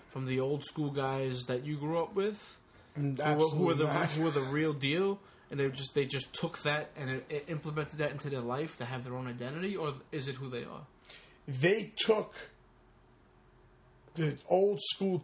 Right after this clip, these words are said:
Speaker 2: tough Italian rep. They tried to take that and incorporate that with their shit,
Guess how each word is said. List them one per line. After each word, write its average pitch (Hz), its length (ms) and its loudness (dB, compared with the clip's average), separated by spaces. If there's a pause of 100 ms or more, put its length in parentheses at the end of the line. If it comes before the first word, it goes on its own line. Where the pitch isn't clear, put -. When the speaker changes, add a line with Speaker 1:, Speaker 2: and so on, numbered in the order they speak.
Speaker 2:
tough 180 440 2
Italian 165 840 0 (540)
rep. 143 520 4 (720)
They 156 120 4
tried 202 380 4
to 180 80 2
take 180 340 2
that 175 360 2 (520)
and 160 100 4
incorporate 180 720 4
that 170 240 4
with 160 160 0
their 196 260 4
shit, - 500 4